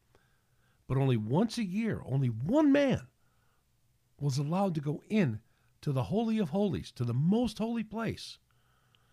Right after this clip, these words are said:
That was restricted once a year. The high priest, once a year, can go into that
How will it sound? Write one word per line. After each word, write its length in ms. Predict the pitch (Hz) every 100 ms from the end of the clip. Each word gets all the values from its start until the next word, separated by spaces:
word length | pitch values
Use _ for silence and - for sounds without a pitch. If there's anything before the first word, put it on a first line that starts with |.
| _ -
That 140 | 147
was 140 | 185 156
restricted 640 | 160 - 208 135 123 131
once 300 | 247 330 294
a 60 | 285
year. 380 | 269 269 - _ _ _ _ _ _ _ -
The 100 | -
high 240 | 120 233
priest, 580 | 254 - 254 196 - - _ _ -
once 340 | 117 196 269
a 60 | 247
year, 240 | 220 233
can 160 | - 165
go 180 | 165 156
into 240 | 175 139
that 260 | 139 127